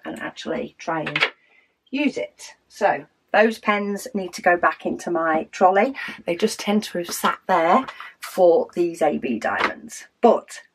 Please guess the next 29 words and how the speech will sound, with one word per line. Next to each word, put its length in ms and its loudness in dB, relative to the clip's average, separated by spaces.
I 100 4
need 200 0
to 60 -10
put 440 2
the 100 2
diamonds 720 2
away. 580 4
I 200 4
also 420 2
have 460 2
some 360 -10
A 300 2
Bs 600 -4
to 140 -14
put 200 -2
away 480 4
and 320 2
some 240 -6
rhinestones 760 -2
to 80 -18
put 160 -12
away. 340 -6
So 140 0
the 140 6
first 420 4
thing 160 -4
I'm 140 -8
gonna 200 -8
do 380 -8